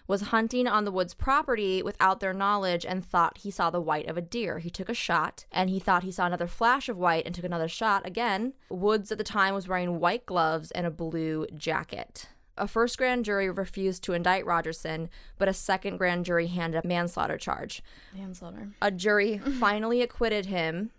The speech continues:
Speaker 1: acquitted
Speaker 2: Hmm. Hmm.
Speaker 1: after a trial in nineteen ninety. Many people saw this as an unfortunate accident, but didn't hold Rogerson accountable. Some locals even blamed Woods for being shot
Speaker 2: Hmm.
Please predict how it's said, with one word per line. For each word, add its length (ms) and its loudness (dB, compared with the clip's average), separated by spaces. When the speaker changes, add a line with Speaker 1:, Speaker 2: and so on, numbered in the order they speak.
Speaker 1:
acquitted 440 2
Speaker 2:
Hmm. 180 -2
Hmm. 100 -2
Speaker 1:
after 320 2
a 40 -2
trial 360 2
in 100 0
nineteen 320 -4
ninety. 460 -4
Many 340 2
people 580 0
saw 300 4
this 160 -4
as 140 -8
an 100 -2
unfortunate 640 -2
accident, 640 -2
but 140 -2
didn't 240 0
hold 200 -2
Rogerson 340 0
accountable. 800 -2
Some 320 0
locals 380 0
even 260 -2
blamed 480 0
Woods 400 2
for 140 -2
being 180 -2
shot 480 2
Speaker 2:
Hmm. 180 0